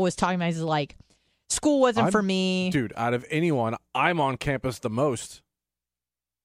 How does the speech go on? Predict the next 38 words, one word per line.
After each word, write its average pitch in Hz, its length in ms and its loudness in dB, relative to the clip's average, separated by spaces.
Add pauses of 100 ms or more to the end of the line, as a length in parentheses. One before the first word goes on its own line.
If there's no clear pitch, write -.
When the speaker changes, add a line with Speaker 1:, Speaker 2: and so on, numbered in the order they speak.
(1000)
Speaker 1:
Yeah. 113 140 -8 (360)
Speaker 2:
<laughs> - 20 -8
Took - 1500 -2
Speaker 1:
I 180 60 6
Speaker 2:
you 190 40 4
Speaker 1:
don't 196 100 2
Speaker 2:
a - 20 -2
Speaker 1:
think 208 100 0
the 185 60 0
Speaker 2:
second. 160 200 -2
Speaker 1:
pool 175 320 2
does, 143 280 -4
it 160 120 -4
counts, 139 600 0
Speaker 2:
<laughs> - 40 -10
Speaker 1:
but, 139 180 0
uh, 131 460 0 (240)
I 180 40 -2
don't 190 100 2
think 214 140 2
the 202 80 0
U 196 240 0
T 226 260 2
volleyball 190 480 2
courts 175 340 -2
count, 185 460 0
but 165 160 -2
yes. 170 560 2 (140)
Speaker 2:
Oh, 127 40 -4
well, 120 80 2
I 135 60 2
said, 123 220 -2
'cause 113 100 -2
I'm 131 140 2
always 120 280 2
on 107 120 -4
campus. - 360 -4
Speaker 1:
Yeah, 151 360 2